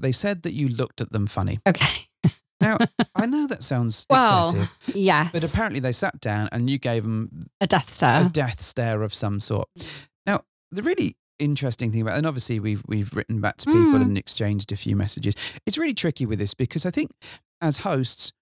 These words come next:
Speaker 1: it's impossible to be on it one hundred percent.
Speaker 2: Of course.
Speaker 1: You, you can't, it's not physically possible, especially when you've been going since five in the
Speaker 2: Yeah.
Speaker 1: afternoon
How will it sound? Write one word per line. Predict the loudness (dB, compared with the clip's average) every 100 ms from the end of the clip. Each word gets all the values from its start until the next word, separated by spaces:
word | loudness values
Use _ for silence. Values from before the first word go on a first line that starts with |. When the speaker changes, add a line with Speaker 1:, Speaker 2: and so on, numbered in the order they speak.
| _ -8
Speaker 1:
it's | -4
impossible | -2 -2 -2 -2 -6 -6
to | -4
be | -2 -2 -4 _ -2
on | -2
it | -2
one | -4 -2
hundred | -2 -2
percent. | -2 -2 -6 _ -4
Speaker 2:
Of | -2 2
course. | 4 4 4
Speaker 1:
You, | 0
you | 0 -4 _ _ -8
can't, | -2 -2 -2
it's | -2
not | -4 -6
physically | -14 -12 -6 -2 -2 -4 -4
possible, | -2 -2 -4 -4 -2 -2 -2 -8 -18 _ -8
especially | -6 -2 -2 -2 -2 -2
when | -2 0
you've | 0 0
been | -2 -2
going | 0 0 -2
since | -2 -2 -2 -4 -6 -12 -20 _
five | -6 -2 0 0
in | 0 0
the | 0 0
Speaker 2:
Yeah. | -2 0
Speaker 1:
afternoon | 4 4 4 4 2 0